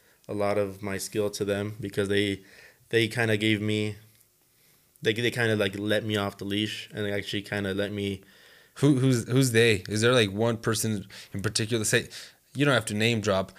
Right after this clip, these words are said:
Speaker 2: but I'm, like, saying maybe you had, like, a teacher or something that helped you out, like, "Hey, you should try this out. You should come over here to do this," or, or a friend, you know, an upperclassman, I get, or whatever, you know,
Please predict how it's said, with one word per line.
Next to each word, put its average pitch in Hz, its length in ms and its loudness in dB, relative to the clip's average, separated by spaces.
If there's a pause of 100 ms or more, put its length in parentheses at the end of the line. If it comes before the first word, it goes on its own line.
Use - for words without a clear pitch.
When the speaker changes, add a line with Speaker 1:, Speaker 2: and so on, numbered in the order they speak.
(140)
Speaker 2:
but 104 100 -6
I'm, 104 80 -4
like, 92 160 -4
saying 104 320 -2
maybe 98 260 -4
you 98 60 -2
had, 101 160 -4
like, 92 160 -4
a 95 40 -12
teacher 101 360 -6
or 98 40 -4
something 92 220 -4
that 87 100 -8
helped 95 280 -8
you 92 80 -4
out, 87 60 -6
like, 80 120 -8
"Hey, 143 220 -2
you 131 100 -2
should 175 180 -6
try 185 200 -2
this 160 240 -4
out. 92 180 -8
You 90 60 -10
should - 180 -10
come 135 180 -4
over 113 160 -2
here 117 140 -2
to 110 60 -8
do 110 160 -2
this," 117 360 -2
or, 95 200 -4 (500)
or 101 120 0
a 95 60 0
friend, 110 380 0
you 104 80 -2
know, 101 140 -2
an 95 80 -4
upperclassman, 101 720 -4
I 92 80 -6
get, 92 220 -10
or 95 180 -6
whatever, 95 340 -4
you 98 80 -2
know, 98 220 -6